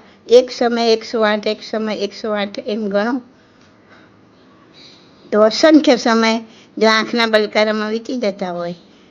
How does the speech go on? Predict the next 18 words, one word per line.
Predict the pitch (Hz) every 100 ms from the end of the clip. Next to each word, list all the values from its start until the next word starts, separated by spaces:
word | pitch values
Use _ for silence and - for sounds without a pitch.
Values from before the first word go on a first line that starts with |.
| - - - - _ _ _
તો | 294 254
એક | 254 262 -
કરોડ | 262 262 254
મુનિ | 254 254 262 254
શું | 254 254 254
કે | 247
પાંચ | 247 214 247 254
કરોડ | 247 240 240
મુનિ | 240 233 233
શું, | 233 233 226 226 - _ _ _ _ _ _ _ _ 240
બહુ | 247 277 269 - _ _ - _ _ _ -
આપણે | 220 220 262 254
જે | 240
ગણતરીનો | 233 240 254 254 262 254 254
જે | 240
ટાઈમ | 240 202 214 247
છે | 254 294
આપણો, | 269 - 190